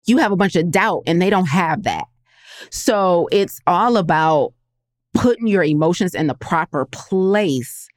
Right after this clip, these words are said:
so that they can be utilized properly. So it's really all about getting that E Q up, getting your emotional intelligence up so that you can perform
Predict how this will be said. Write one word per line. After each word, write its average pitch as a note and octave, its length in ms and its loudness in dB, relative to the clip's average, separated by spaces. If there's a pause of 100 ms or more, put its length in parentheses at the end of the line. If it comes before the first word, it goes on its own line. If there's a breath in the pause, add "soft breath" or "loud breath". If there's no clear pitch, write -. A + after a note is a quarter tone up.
(380 loud breath)
so G3+ 200 0
that E3+ 160 0
they F#3+ 120 0
can G3 180 -2
be F3 80 -2
utilized D#3 880 -2
properly. G3+ 520 -2
So E3+ 160 0
it's E3 120 -4
really A3 300 0
all F3+ 120 0
about D3+ 280 -2
getting F3 340 0
that C#3 220 -4
E D3+ 160 -6
Q F#3 400 -4
up, - 160 -6
getting E3+ 220 -2
your D#3+ 140 -2
emotional C#3 500 -6
intelligence D3 840 -6 (160)
up D#3+ 340 -4 (600 loud breath)
so G3 240 -2
that E3 180 0
you F#3 400 0 (100)
can E3+ 280 -2
perform D3 1040 -2